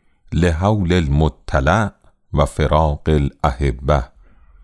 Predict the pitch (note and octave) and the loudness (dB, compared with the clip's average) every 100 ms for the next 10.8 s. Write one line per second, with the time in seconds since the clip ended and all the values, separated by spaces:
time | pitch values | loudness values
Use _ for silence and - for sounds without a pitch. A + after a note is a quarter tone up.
0 | _ _ _ _ _ - D2+ D2 D#2+ C#2+ | _ _ _ _ _ -4 -2 0 0 0
1 | C#2 C#2+ D2+ C#2 D2 - G#2+ A#2 - F2+ | 0 2 0 0 -2 0 0 0 -2 -4
2 | F2+ - F2 A2 A#2+ - - E2+ - - | -2 -4 0 0 0 -6 -4 -4 -4 -2
3 | D2+ E2+ F2 - D2 C#2 C2 C#2+ D2 C#2 | 0 2 0 0 0 0 0 -2 0 0
4 | C#2+ - D2 C#2 G2 G2+ F2 - - C#2 | -2 -2 -2 0 0 0 -2 -2 0 0
5 | C#2 D#2 G#2+ A2 - F2+ F#2 F#2+ - _ | 2 0 -2 -4 -2 0 2 0 -4 _
6 | _ _ _ _ _ - D2 B1 C2+ C2 | _ _ _ _ _ -4 -2 0 -2 0
7 | C2 D#2+ F#2+ - - D2+ C2+ C#2 - D2 | -2 2 0 0 -2 -2 0 0 0 0
8 | B1 A#1+ - G#2 - G2 - D2 - C2+ | 0 -4 -4 -4 -2 -2 -2 -6 -4 -4
9 | A#1+ D2 D2 C#2 C2+ B1+ C2 - _ _ | -4 -2 0 0 -2 -2 -4 -12 _ _
10 | D#2 C#2 - - - F#2+ A#1+ | 0 0 -2 -6 -2 -2 -2